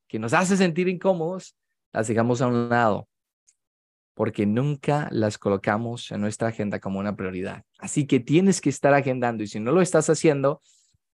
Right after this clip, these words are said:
que sea hoy el día en el que empiezas a llevar una agenda diaria. Número cuatro, mis amigos, tienes que hacer tiempo para tus hobbies y tus intereses.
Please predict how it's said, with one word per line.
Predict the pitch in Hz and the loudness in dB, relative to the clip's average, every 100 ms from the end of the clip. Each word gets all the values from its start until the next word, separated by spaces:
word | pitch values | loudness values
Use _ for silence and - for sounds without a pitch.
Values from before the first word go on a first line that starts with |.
| _ _ _ _ _ _ _ _ _ _ _ - | _ _ _ _ _ _ _ _ _ _ _ -2
que | 135 | -2
sea | - 131 135 | 4 6 8
hoy | 135 143 143 | 6 6 6
el | 131 | 6
día | 143 139 | 4 0
en | 131 | 0
el | 120 | -2
que | 120 | -4
empiezas | 113 120 113 127 117 | -8 -6 -6 -2 0
a | |
llevar | 107 104 104 | 2 2 2
una | 104 | 0
agenda | 104 104 104 | -2 -2 -2
diaria. | 101 92 92 92 | -2 -4 -6 -2
Número | 160 196 196 | 2 4 4
cuatro, | 196 180 143 110 - _ _ _ _ _ _ _ _ - - _ _ _ _ | 4 4 4 -4 -6 _ _ _ _ _ _ _ _ -20 -20 _ _ _ _
mis | 143 143 | -4 2
amigos, | 139 175 185 190 185 - - _ - | 2 4 4 4 2 -4 -18 _ -12
tienes | - 160 175 175 | -2 0 2 -2
que | - | 2
hacer | 143 139 160 156 | 2 4 2 2
tiempo | - 175 160 156 | 0 -4 -4 -8
para | 147 135 131 131 | -2 2 2 0
tus | - 120 | -6 -12
hobbies | - 156 165 165 165 - | -2 2 2 2 -2 -4
y | 123 | -4
tus | 127 113 | 0 0
intereses. | 120 113 113 104 - 95 - | 0 4 6 4 2 -10 -14